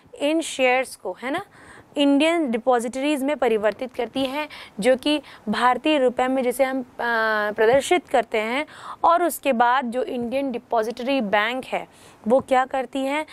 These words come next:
इसे अपने इंडियन इन्वेस्टर्स को जारी कर देती है, ठीक है। तो स-, अ, लगभग, लगभग तीनों की जो प्रोसेस है सिमिलर है,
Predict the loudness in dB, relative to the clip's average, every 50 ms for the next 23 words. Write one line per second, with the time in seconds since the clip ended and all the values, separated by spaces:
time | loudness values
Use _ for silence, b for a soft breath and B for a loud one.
0 | B B B B -6 -4 0 2 2 2 2 0 -2 -6 -6 -6 -6 -6 -6 -4
1 | -2 -2 -4 -4 -4 -6 -4 -4 -4 -6 -6 -2 -2 -2 -2 -2 -4 -2 0 2
2 | 4 2 4 2 -2 0 0 -2 -2 -2 -6 -8 -8 -8 -8 -8 -8 -8 B B
3 | B B B B -2 -2 0 2 0 0 B B B B B 0 2 2 2 -2
4 | -8 0 2 2 4 4 2 2 0 -2 -2 0 0 0 2 2 2 2 2 0
5 | -4 -4 -4 -4 -6 -6 _ -6 -6 -4 -4 -2 -2 -2 -4 -4 -2 0 0 0
6 | 2 0 -2 -2 0 0 2 2 2 2 0 -4 -4 -4 -2 0 0 0 -2 -2
7 | -4 -4 -2 -2 0 2 4 6 6 6 4 2 -4 -6 -4 -2 -4 -4